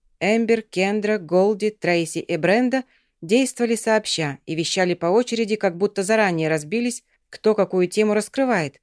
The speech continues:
поэтому успели в сжатые сроки. «Вот это изложение материала, сучки! Вам бы на уроках так слаженно работать,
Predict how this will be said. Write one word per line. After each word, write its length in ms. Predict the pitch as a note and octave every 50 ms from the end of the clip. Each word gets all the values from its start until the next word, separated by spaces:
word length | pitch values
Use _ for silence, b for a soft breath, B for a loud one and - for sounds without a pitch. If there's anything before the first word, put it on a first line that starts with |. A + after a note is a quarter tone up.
| _ _ _ _
поэтому 460 | - D#3 F#3+ B3+ C4 - A#3+ A3+ A3
успели 360 | G#3+ G#3+ - - G#3 G3+ F#3+ F#3+
в 60 | F3
сжатые 440 | E3+ D#3+ E3+ F3+ F3 E3 - E3+ E3
сроки. 520 | D#3 - - D#3+ D3 C#3 - - - D3+ _ _ _ _ _ _ _ _ _ _ _ _ _ _ _ _ _ _ _ _ _
«Вот 320 | - A#3 B3 B3 A#3 A3+ C#4
это 260 | C#4+ C#4 C#4 B3 A3+
изложение 560 | G#3+ G#3 A3 A3+ G#3+ G#3 A3 G#3+ G#3+ G#3+ G#3
материала, 580 | G#3 G#3 G#3 - G#3+ G3 F#3+ F#3 F3 E3 E3 E3
сучки! 520 | - - F3+ E3+ D#3+ - - - - - _ _ _ _ _ _
Вам 340 | - G3 A#3 C#4 C#4+ C#4 B3
бы 80 | C4 C4
на 180 | C4 C4 C4
уроках 340 | C4 C#4 D4+ D4 - F3+ -
так 140 | - E3+ -
слаженно 460 | - F#3 F#3 F#3 F3 F3 F3 F3 F3
работать, 500 | F3+ F#3+ F3+ F3 F3 D#3+ - D3+ -